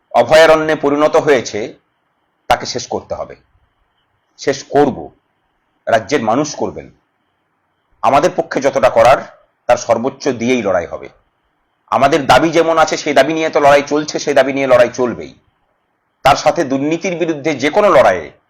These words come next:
যে কোনো রাজনৈতিক দল ডাকুক না কেন, আমাদের পূর্ণ সমর্থন আছে, ভবিষ্যতেও থাকবে। আজকেও বিভিন্ন জায়গাতে আন্দোলন চলছে,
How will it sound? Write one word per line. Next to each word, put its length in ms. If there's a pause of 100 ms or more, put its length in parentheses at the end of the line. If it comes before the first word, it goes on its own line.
(460)
যে 160
কোনো 180
রাজনৈতিক 460
দল 180
ডাকুক 240
না 120
কেন, 200
আমাদের 360
পূর্ণ 240
সমর্থন 460
আছে, 440 (500)
ভবিষ্যতেও 460
থাকবে। 380 (680)
আজকেও 300
বিভিন্ন 300
জায়গাতে 360
আন্দোলন 340
চলছে, 420